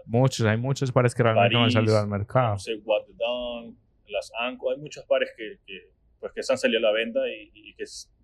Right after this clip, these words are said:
Speaker 2: existen muchas, este, no, no existen muchas, perdón, eh, release del, del, muchas zapatillas en los releases que hoy en día el, el hype hace que las, las siluetas sean muy caras.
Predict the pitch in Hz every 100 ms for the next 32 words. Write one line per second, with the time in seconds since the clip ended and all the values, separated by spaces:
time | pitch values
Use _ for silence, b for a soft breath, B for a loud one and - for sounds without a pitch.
0 | _ - 117 123 113 123 127 117 113 -
1 | 98 - - 98 101 - 135 135 123 107
2 | 117 131 139 135 131 107 104 104 107 98
3 | 95 104 110 113 - - - 104 95 101
4 | 92 - 117 117 110 104 117 104 107 95
5 | 104 101 123 110 98 b b b b -
6 | 110 107 104 110 113 110 101 98 92 90
7 | 95 - 110 117 - 104 - 104 101 92
8 | 104 95 90 95 98 104 104 107 101 98
9 | - 104 80 -